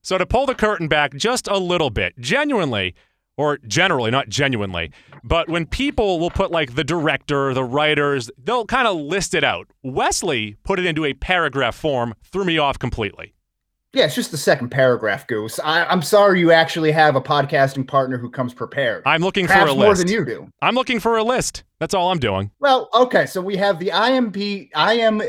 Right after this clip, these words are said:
Speaker 2: D B ratings here, of course, for episode one. Comes out of the bat very high, nine point three out of ten. But
Speaker 1: That's a
Speaker 2: Goo,
Speaker 1: bit
Speaker 2: I'm
Speaker 1: high.
Speaker 2: curious of
Speaker 1: Yeah.
Speaker 2: your thoughts here.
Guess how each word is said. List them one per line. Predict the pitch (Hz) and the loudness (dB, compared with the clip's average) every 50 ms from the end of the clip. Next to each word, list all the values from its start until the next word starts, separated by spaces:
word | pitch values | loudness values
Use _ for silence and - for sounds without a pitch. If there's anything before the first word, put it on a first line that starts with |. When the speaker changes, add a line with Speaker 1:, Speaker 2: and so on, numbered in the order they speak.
| - - _ - 120 110 | -8 -10 _ -20 -20 -14
Speaker 2:
D | - 156 202 247 262 | -8 -4 -2 -2 -2
B | 208 175 156 143 | -2 -2 -4 -4
ratings | 131 120 123 123 113 110 107 113 113 110 107 - | -4 -2 -4 -4 -4 -4 -8 -10 -10 -12 -12 -8
here, | - 117 113 113 | -6 -4 -4 -4
of | 110 107 - | -6 -8 -8
course, | - - 135 127 127 123 - | -6 -2 -2 -2 -2 -2 -4
for | 139 131 | -4 -4
episode | 131 135 135 135 - 151 135 123 | -4 -4 -6 -6 -2 -2 -2 -2
one. | 123 135 135 135 131 127 - - - - - - | 0 2 2 2 2 0 -6 -12 -20 -20 -10 -2
Comes | - 220 233 233 | 0 0 4 6
out | 240 226 | 6 6
of | 208 180 | 6 6
the | 175 | 4
bat | 147 175 180 170 - 143 | 4 6 4 4 2 2
very | - 170 175 208 214 175 | 2 4 4 6 4 2
high, | 151 151 139 127 117 | 4 2 2 2 2
nine | 127 151 214 233 240 | 2 2 2 0 -2
point | - 220 214 196 147 - | -2 -4 -4 -6 -6 -12
three | - - 151 165 185 180 175 175 175 | -14 -12 -10 -6 -4 -2 -2 -2 0
out | 139 147 156 147 | 2 2 2 2
of | 135 - - | 0 -2 -8
ten. | - - 185 185 180 175 170 165 | -12 -8 -6 -4 -2 -2 -2 -2
But | 139 - 147 | 0 0 2
Speaker 1:
That's | 147 - - - | 2 2 0 0
a | |
Speaker 2:
Goo, | 165 160 | 2 2
Speaker 1:
bit | - - | 2 2
Speaker 2:
I'm | 117 98 92 | 2 0 0
Speaker 1:
high. | 90 | -2
Speaker 2:
curious | 87 - - 202 208 202 208 196 185 - | -4 -4 -4 -4 -2 0 0 0 0 0
of | - - 151 | 0 0 0
Speaker 1:
Yeah. | 113 95 78 120 120 | 0 0 -2 -6 -10
Speaker 2:
your | 127 147 180 190 202 220 214 208 | -8 -6 -4 0 0 2 0 0
thoughts | - - - 139 120 113 113 113 - - | -2 -2 -2 0 0 0 0 -2 -4 -6
here. | - - 127 123 120 117 120 120 | -6 -2 -2 0 0 -2 -4 -6